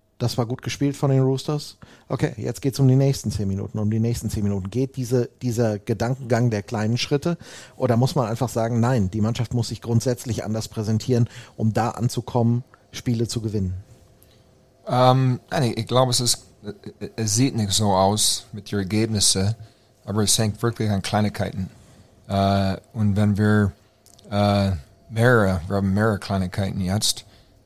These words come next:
Speaker 2: wenn wir das, ähm, äh, besser machen,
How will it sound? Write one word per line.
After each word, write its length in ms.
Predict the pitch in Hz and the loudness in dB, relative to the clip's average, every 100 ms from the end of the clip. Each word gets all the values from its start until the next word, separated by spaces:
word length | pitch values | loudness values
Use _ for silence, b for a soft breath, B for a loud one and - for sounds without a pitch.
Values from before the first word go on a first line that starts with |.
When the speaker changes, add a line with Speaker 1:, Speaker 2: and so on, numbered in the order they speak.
| - | -6
Speaker 2:
wenn 120 | 104 | 0
wir 100 | 104 | 2
das, 440 | 101 101 - - 107 | 2 4 2 2 0
ähm, 640 | 101 101 101 98 98 95 95 95 - | 0 2 2 2 0 -2 -8 -16 -12
äh, 440 | 104 95 95 92 85 | -4 -2 0 -2 -4
besser 440 | 98 110 110 107 | -2 2 2 2
machen, 580 | 104 98 98 117 120 | 2 2 0 2 2